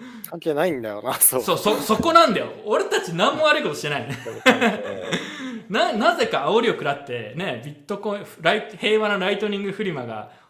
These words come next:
Speaker 2: 追い出されるということにつながってしまうと悲しい。まあ、彼らは別にエフティーエックスがそういうの知ってるわけじゃないと思うけど。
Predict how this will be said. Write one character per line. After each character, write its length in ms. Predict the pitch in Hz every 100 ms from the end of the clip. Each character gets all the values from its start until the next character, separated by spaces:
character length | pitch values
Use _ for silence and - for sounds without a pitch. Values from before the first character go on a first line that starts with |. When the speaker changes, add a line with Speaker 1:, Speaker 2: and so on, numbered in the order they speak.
| -
Speaker 2:
追 120 | 147
い 40 |
出 80 | 170
さ 140 | 170
れ 120 | 170 147
る 100 | 127
と 60 |
い 100 | 107
う 20 | 107
こ 100 | 120
と 80 |
に 60 | 113
つ 100 | -
な 60 | 120
が 80 | 120
っ 20 |
て 60 | -
し 60 |
ま 60 | 110
う 40 |
と 140 | - 117
悲 80 |
し 120 | 120 -
い。 40 | _ _ -
ま 80 | 165
あ、 20 |
彼 160 | 247 185
ら 40 |
は 60 | 110
別 140 | -
に 220 | 120 120 -
エ 80 |
フ 100 | 143
テ 120 | - 240
ィ 20 |
ー 20 |
エ 20 |
ッ 20 |
ク 60 | 233
ス 60 | -
が 80 |
そ 100 | 113
う 20 | 120
い 40 |
う 20 |
の 20 |
知 140 | 104 -
っ 40 |
て 60 | 170
る 60 | 165
わ 40 |
け 60 | 165
じ 60 |
ゃ 20 | 107
な 100 | 131
い 60 |
と 80 | 113
思 100 | 92
う 40 | 92
け 80 | 98
ど。 220 | 95